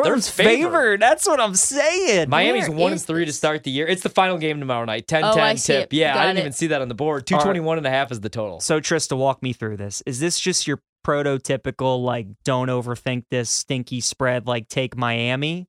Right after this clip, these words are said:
Speaker 1: Or are we riding here with the Blazers?
Speaker 3: See, for me, the, everything that the Blazers have been doing makes no sense, right? You look at the Blazers, their wins,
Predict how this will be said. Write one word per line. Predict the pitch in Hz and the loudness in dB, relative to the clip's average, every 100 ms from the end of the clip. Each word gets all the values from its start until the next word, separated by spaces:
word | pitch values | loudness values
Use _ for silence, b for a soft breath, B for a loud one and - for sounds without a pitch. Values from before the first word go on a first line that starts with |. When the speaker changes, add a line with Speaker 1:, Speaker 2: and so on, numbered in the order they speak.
| _ | _
Speaker 1:
Or | 131 127 123 117 110 - _ _ _ 127 | -4 0 0 -2 -4 -12 _ _ _ -4
are | 127 | -2
we | 131 | -2
riding | 131 131 127 123 | 0 0 0 -2
here | 127 127 | -4 -4
with | 120 | -6
the | 107 | -6
Blazers? | 123 151 156 110 92 - - - | -2 -2 -4 -8 -16 -20 -20 -14
Speaker 3:
See, | - 277 262 | -6 -4 -4
for | 247 247 | -2 -2
me, | 254 277 277 | -2 -4 -6
the, | 202 208 220 - | -8 -6 -6 -2
everything | 220 240 240 226 | -2 -2 -4 -6
that | |
the | 190 185 | -6 -4
Blazers | 185 190 190 170 | -4 -4 -4 -4
have | 180 160 | -6 -6
been | 170 | -6
doing | 170 170 175 190 _ _ - | -6 -6 -8 -10 _ _ -8
makes | 190 190 - | -4 -4 -4
no | 180 165 | -6 -6
sense, | - 160 139 - - - _ - | -6 -8 -10 -14 -16 -16 _ -6
right? | 185 190 | -2 -2
You | 190 | -2
look | 196 208 240 | -4 -4 -4
at | 208 | -6
the | 196 | -4
Blazers, | 170 190 175 180 170 - _ _ 170 | -2 -2 -2 -4 -6 -8 _ _ -4
their | 202 190 | -2 -2
wins, | 175 202 175 156 - | -2 -2 -4 -8 -12